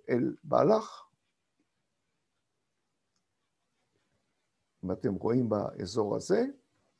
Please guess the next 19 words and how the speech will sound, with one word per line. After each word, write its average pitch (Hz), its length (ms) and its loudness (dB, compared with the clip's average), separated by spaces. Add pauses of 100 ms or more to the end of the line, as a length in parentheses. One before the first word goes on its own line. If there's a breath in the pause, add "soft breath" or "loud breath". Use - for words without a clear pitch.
(560)
והיה 185 520 10
עוד 196 240 8
מחלף 175 500 2
נוסף 202 580 4 (540)
באזור 135 640 4
האגמים 123 440 2
המרים. 117 540 -2 (720)
יתר 190 340 10
המקומות 165 480 2
שבו 151 300 8
האוניות 151 380 8
המתינו 208 520 2
זה 156 120 0
או - 160 4
במוצא 139 500 4
הצפוני 139 520 0
באזור 120 400 0
פורט 110 220 0
סעיד, - 460 -4